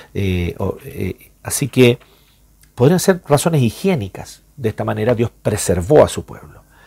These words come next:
Sí, es interesante notar esto y, y puede ser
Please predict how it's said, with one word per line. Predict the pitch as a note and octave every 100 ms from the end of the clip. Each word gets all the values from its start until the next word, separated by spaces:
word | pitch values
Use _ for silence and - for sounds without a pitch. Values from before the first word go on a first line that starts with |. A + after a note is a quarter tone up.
| - - _ _ _
Sí, | - A3 -
es | B2
interesante | B2+ - B2 - F3 -
notar | B2 G#2+ A2+
esto | F#2+ - F#2+ - _
y, | G2+ G2 F#2 F#2 -
y | F#2+
puede | - B2+ C#3+
ser | - D#3+